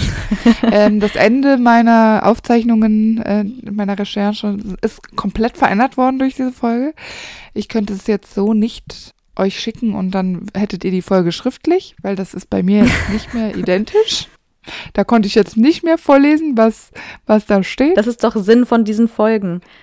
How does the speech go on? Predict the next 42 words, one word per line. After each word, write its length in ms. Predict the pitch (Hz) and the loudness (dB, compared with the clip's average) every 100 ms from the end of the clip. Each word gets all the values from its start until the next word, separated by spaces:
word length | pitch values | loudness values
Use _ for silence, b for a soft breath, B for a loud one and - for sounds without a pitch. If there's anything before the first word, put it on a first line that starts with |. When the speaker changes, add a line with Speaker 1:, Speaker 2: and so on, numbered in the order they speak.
| b | b
Speaker 2:
Ja, 80 | 240 | 2
Speaker 1:
dass 80 | 233 | 4
Speaker 2:
es 40 | |
Speaker 1:
man 100 | 220 | 4
sich 180 | 220 - | 0 -2
auch 120 | 208 | -4
gegenseitig 560 | 214 214 220 208 220 220 | -4 0 2 2 2 -2
mal 160 | 202 | -2
neue 280 | 196 196 196 | 0 0 0
Perspektiven 680 | - 214 - - 285 285 247 | -2 -6 -6 -4 0 2 2
Speaker 2:
Ja, 120 | 294 | 4
es 60 | 294 | 4
Speaker 1:
schildert, 240 | 208 202 | 4 0
Speaker 2:
ist, 80 | - | -4
Speaker 1:
dass 140 | 196 | -6
man 220 | 190 180 180 | -6 -8 -6
irgendwie 220 | 190 190 | -6 -4
Speaker 2:
ist 40 | |
auch 20 | 190 | -2
okay. 80 | 185 | 0
Speaker 1:
analysiert, 520 | 190 185 202 226 196 | 0 0 2 2 2
dass 120 | - | -4
man 100 | 185 | -2
dann 100 | 196 | -2
Speaker 2:
Ja. 60 | 262 | -2
Speaker 1:
vielleicht 220 | 302 269 | -2 -2
doch 80 | 311 | -6
auch 140 | 320 | -4
mal 140 | 302 | -4
seine 180 | 285 294 | -2 -2
Meinung 320 | 277 294 302 | -2 -2 -2
ändert. 340 | - 349 233 - | -4 -4 -6 -8
Ich 100 | - | -6
find 120 | 415 | -2
Speaker 2:
Ja, 60 | 466 | 0
Speaker 1:
das 100 | - | -2
Speaker 2:
es 40 | |
hat 140 | 339 | -2
ja 60 | 381 | -2
Speaker 1:
klasse. 160 | 381 370 | -2 -4
Speaker 2:
auch 40 | |
geklappt. 380 | - 440 - | -4 -6 -6